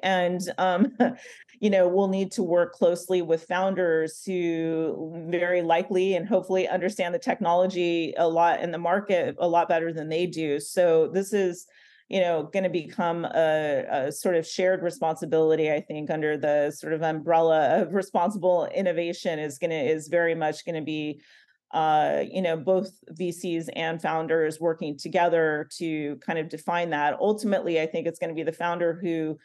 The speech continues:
will own that process. But, uh, you know, the role of the council is to equip the V C with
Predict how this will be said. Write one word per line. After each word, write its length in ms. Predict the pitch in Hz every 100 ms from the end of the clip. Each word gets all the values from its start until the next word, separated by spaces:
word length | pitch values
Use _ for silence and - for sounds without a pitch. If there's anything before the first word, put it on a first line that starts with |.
| _ _ _ _
will 640 | 180 175 165 160 151 143 - -
own 520 | 185 185 190 185 180 -
that 340 | 170 151 -
process. 640 | - 180 202 165 143 143 -
But, 300 | 175 165 -
uh, 240 | - - 156
you 120 | 175
know, 120 | 165
the 60 | 170
role 260 | 196 202
of 180 | 190 165 - -
the 80 | 165
council 600 | 247 180 185 180 165 143
is 280 | 160 160 -
to 240 | - 156
equip 420 | 156 - 180 165
the 120 | 175
V 180 | 180 160
C 600 | 156 - 185 175 170 165
with 440 | 165 160 156 151